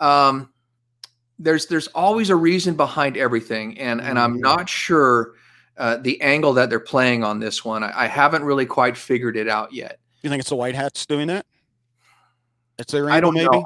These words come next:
Speaker 1: I, y-, you know what? I, I hope so, 'cause we
Speaker 2: Yeah.
Speaker 1: need some wins.
Speaker 2: Yeah.
Speaker 1: And, and I, I certainly hope so. And I believe so. Um,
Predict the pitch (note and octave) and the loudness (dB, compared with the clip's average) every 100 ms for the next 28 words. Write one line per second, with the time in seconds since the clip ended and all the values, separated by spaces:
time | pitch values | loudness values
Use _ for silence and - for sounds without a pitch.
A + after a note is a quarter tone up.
0 | E3 F3+ G3 F#3 - G3 F#3+ G#3 A3 G#3+ | 2 2 -4 -6 -10 -4 2 4 6 6
1 | A#3 A3+ - D#3+ G#3 A3+ D3 D3 - E3 | 4 2 0 2 2 2 0 0 0 2
2 | F#3 F#3 C#3+ D#3+ - E3 E3 E3 C#3 C#3 | 0 -2 -2 0 2 0 0 -4 -2 0
3 | D#3+ G#3 - - _ B2 B2+ A2 - _ | 0 -2 -6 -12 _ -8 -6 -8 -14 _
4 | - C#3+ C3+ C3+ B2+ - C#3+ C3 B2 C#3 | -4 0 2 0 -2 -4 -2 0 0 0
5 | B2+ C3+ - F#3+ D3+ A#2 B2+ D#3 - E3+ | 2 0 0 0 0 -4 -2 -2 -2 -4
6 | F#3+ A#3 _ _ _ _ _ C#3+ B2+ B2 | -4 -8 _ _ _ _ _ -4 -2 2
7 | C3 B2+ A2+ C3 D3 - G3 B3 _ _ | 2 2 0 -2 -2 2 0 0 _ _
8 | _ _ _ _ _ - A#2 A2+ A2+ A2+ | _ _ _ _ _ -2 2 2 2 0
9 | A#2 A#2+ | -2 -8